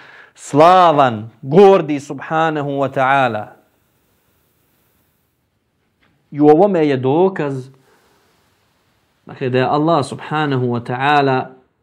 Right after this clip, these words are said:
makoliko odlikovao svoja stvorenja, jedan jedini zaslužuje da bude obožavan i samo da se njemu ibade čini. A stvorenja, koliko god da postignu i dostignu, Allahovom voljom i dozvolom,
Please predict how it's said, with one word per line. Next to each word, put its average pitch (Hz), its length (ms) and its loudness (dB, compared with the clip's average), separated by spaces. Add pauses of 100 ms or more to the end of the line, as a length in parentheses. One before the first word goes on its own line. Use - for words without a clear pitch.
(300)
makoliko 196 640 2
odlikovao 147 720 2
svoja 151 520 2 (120)
stvorenja, 175 800 2 (280)
jedan 127 360 -6
jedini 120 380 -4
zaslužuje 113 480 -8
da 110 80 -8
bude 117 220 -6
obožavan 113 580 -6
i 131 60 -16
samo 208 240 -8
da 120 80 -8
se - 140 -14
njemu 131 340 -6 (680)
ibade 120 480 -6
čini. 107 440 -12 (200)
A 160 120 0
stvorenja, 180 600 4
koliko 160 340 -2
god 240 200 2
da - 120 2
postignu 123 580 -4
i 180 100 -6
dostignu, 143 560 -4 (800)
Allahovom 135 580 2
voljom 208 320 6
i 190 60 4
dozvolom, 220 720 0